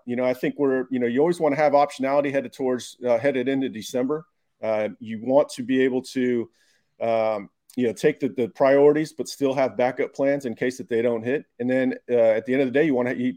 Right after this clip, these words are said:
you have to have room for, uh, for some portal guys too, because that's what's gonna,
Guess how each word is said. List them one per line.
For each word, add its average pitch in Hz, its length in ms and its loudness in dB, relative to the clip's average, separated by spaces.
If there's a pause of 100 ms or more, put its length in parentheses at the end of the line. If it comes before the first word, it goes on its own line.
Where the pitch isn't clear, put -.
you 123 140 2
have 151 120 4
to 147 100 4
have 127 120 4
room 131 200 0
for, 123 360 4
uh, 113 240 6
for 120 120 -12
some 117 140 -12
portal 143 240 0
guys 107 280 -2
too, 135 160 -4
because 110 320 -4
that's 135 240 0
what's 131 160 -8
gonna, 117 260 -2